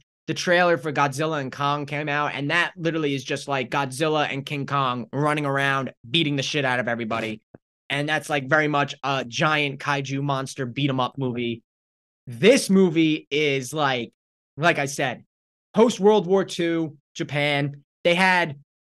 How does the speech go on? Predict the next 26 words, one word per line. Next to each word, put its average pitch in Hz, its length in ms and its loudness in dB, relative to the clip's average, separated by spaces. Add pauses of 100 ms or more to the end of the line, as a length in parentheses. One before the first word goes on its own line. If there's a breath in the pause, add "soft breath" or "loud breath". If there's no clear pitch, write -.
(400)
a 160 100 0
whole 190 420 4 (260)
logic 185 580 4
and 170 180 -4
reasoning 151 440 0
as 143 160 -4
to, 156 100 -6
like, 139 260 -2 (340 soft breath)
why 170 240 2
can't 180 240 0
we 180 80 -2
call 165 200 2
the 160 100 -4
U 170 220 -4
S? - 360 -4 (260)
Why 120 280 -2
can't 170 220 0
we 175 80 0
call 170 220 4
other 170 160 2
countries 170 400 -2
to - 80 -18
come 147 140 -4
help 156 240 -2
us 156 120 -4
out 185 260 0